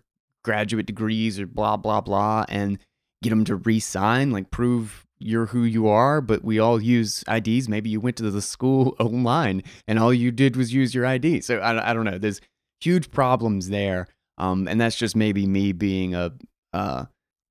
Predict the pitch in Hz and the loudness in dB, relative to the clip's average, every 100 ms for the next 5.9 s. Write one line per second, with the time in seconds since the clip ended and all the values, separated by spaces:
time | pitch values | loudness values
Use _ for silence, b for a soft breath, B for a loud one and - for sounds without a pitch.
0 | _ _ - 113 110 117 110 104 110 110 | _ _ -2 2 4 2 0 0 0 0
1 | 107 - 104 90 98 92 98 98 - - | -2 -2 -2 0 -2 -2 -2 -4 -6 -10
2 | - - - - 113 107 - _ _ - | -14 -16 -20 -4 -2 -2 -4 _ _ -6
3 | 110 135 117 120 110 101 98 - 104 104 | -2 -2 -2 -2 -2 -2 -4 -6 -4 -4
4 | 95 117 110 98 95 90 104 104 92 87 | 0 2 2 2 -2 -2 -2 -2 -2 -4
5 | 87 - 90 92 90 90 104 - | -6 -6 -6 -6 -6 -6 -6 -6